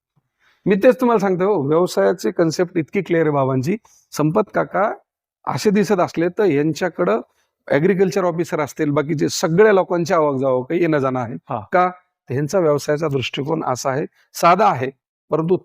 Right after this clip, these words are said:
Speaker 1: ते त्यांच्या व्यवसायाशी इतके एकनिष्ठ आहेत की त्यांचा व्यवसाय तसुभरही कमी होऊन देत नाहीत, उलट त्यात वाढ. संपत काकांनी सुरुवात, त्यांच्या मिसेस आणि संपत काका दोघंही दिवसभर उभा असते तिथं. मॅन्युअल मशीननं हातानं त्या कड्या गुंपल्या,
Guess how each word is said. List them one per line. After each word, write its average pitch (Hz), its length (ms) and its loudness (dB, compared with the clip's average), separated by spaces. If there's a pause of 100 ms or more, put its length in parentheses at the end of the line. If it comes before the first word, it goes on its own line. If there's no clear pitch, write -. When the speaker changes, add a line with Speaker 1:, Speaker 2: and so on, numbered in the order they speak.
Speaker 1:
ते 220 100 6
त्यांच्या 196 520 0 (320)
व्यवसायाशी 202 840 0
इतके 208 340 -2
एकनिष्ठ 226 600 0
आहेत 165 120 4 (380)
की 185 60 -2
त्यांचा 208 380 2
व्यवसाय 214 320 2 (120)
तसुभरही 233 420 4
कमी 233 180 2
होऊन 208 140 2
देत 196 140 2
नाहीत, 214 160 0 (240)
उलट 185 320 2
त्यात 165 180 0
वाढ. 135 200 0 (880)
संपत 196 320 2 (120)
काकांनी 214 380 0
सुरुवात, 208 500 0 (520)
त्यांच्या 175 280 2
मिसेस 175 500 0
आणि 170 140 0
संपत 165 260 -2 (100)
काका 143 200 -2
दोघंही 165 360 4
दिवसभर 160 380 2
उभा 135 160 0
असते 127 200 -6
तिथं. 120 240 -4 (720)
मॅन्युअल 208 380 6
मशीननं 208 540 0
हातानं 190 380 -2
त्या 170 100 -2
कड्या 202 260 0
गुंपल्या, 170 500 0